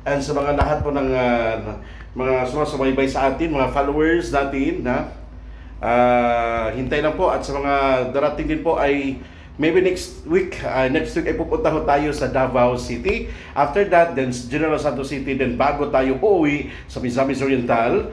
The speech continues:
then uuwi din po tayo mula Mindanao hanggang Cagayan de Oro City.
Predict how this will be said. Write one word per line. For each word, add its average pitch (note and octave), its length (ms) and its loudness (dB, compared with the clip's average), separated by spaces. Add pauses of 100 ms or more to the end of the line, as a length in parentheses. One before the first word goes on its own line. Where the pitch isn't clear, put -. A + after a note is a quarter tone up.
(260)
then E3+ 480 4
uuwi E3 320 2
din D3 160 -4
po C#3+ 80 0
tayo D3+ 240 0
mula C#3+ 480 4
Mindanao C#3+ 560 2
hanggang B2+ 560 -2
Cagayan B2 480 0
de A#2 80 -2
Oro A#2 320 2
City. - 480 -8